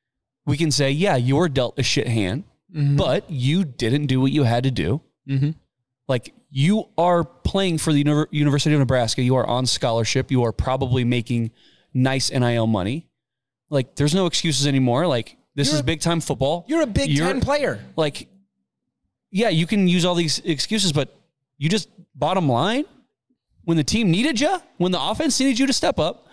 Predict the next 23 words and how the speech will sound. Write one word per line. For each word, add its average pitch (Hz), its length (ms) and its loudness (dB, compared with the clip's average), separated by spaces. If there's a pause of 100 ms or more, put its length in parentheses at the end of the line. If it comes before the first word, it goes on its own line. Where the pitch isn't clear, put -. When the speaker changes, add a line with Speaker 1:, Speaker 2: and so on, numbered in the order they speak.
(280)
Speaker 1:
when 165 360 0
Anthony 226 360 0
Grant 220 380 0
needed 208 300 2
you 214 200 2
to 185 180 0 (280)
back 180 300 -4
him 226 120 2
up, 190 200 -2 (800)
you 233 460 0 (120)
ultimately 185 540 2
didn't 208 220 -2
do 269 160 2
it. - 120 -2 (320)
Like 127 180 -2
in 165 100 0
Minnesota, 202 560 0 (420)
Anthony 185 260 0
Grant 190 260 -2
has 127 160 2
a 110 60 -2
horrible 151 400 0
fumble. 151 440 -4